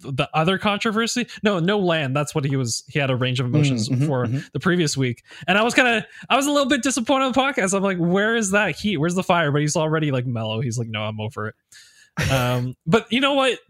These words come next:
Speaker 1: To, to the amount of extent that he wrote, maybe he'll still have a little bit about that fire in, like, three weeks. Probably not. Uh, but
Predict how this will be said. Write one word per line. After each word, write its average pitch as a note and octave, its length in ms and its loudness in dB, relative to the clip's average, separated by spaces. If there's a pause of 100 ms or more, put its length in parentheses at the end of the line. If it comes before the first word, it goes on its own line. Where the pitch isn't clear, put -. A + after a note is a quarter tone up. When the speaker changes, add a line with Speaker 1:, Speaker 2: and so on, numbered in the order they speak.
Speaker 1:
To, A3 140 2
to A3+ 140 0
the A3 140 2
amount A3 340 0
of F#3 140 0
extent F3+ 340 -2
that F3 100 -4
he D#3+ 60 0
wrote, C#3 340 0
maybe G3 460 -2
he'll E3+ 180 -2
still D3 280 -2
have C3+ 220 0
a C3 40 0
little B2+ 180 0
bit B2 280 -6
about A#2+ 280 -6
that A2+ 200 -10
fire A2+ 340 -4 (380)
in, A#2 240 -6
like, A2 200 -10
three B2+ 260 -14
weeks. G2+ 360 -12 (260)
Probably D3 240 0
not. G2 200 -10 (380)
Uh, B2 260 0
but B2 380 0